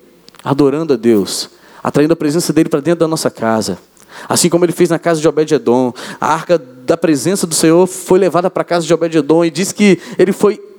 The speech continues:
tremendamente abençoado. Por quê? Porque ele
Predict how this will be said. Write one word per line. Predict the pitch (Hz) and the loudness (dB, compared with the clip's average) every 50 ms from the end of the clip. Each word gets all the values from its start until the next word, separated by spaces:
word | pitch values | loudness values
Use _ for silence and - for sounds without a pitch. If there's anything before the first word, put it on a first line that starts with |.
| - - - - _ _ _ _ _ _ - | -20 -20 -20 -20 _ _ _ _ _ _ 0
tremendamente | 190 196 202 202 185 180 180 190 202 202 208 185 185 175 170 165 165 175 175 175 - | 2 4 4 2 2 0 0 2 2 2 0 0 0 -2 0 -2 0 0 0 0 0
abençoado. | 156 147 151 151 - - - 110 110 113 110 107 104 90 - - - - | 0 0 0 -4 -4 0 0 2 2 2 0 -2 -4 -8 -10 -14 -14 -6
Por | - 127 123 - | -4 -4 -2 0
quê? | - 135 127 113 104 98 - - - - - | 2 2 2 2 2 -2 -8 -18 -20 -12 -4
Porque | - 107 101 - - | -4 -2 -2 0 0
ele | 120 117 117 110 98 | 2 2 2 0 -2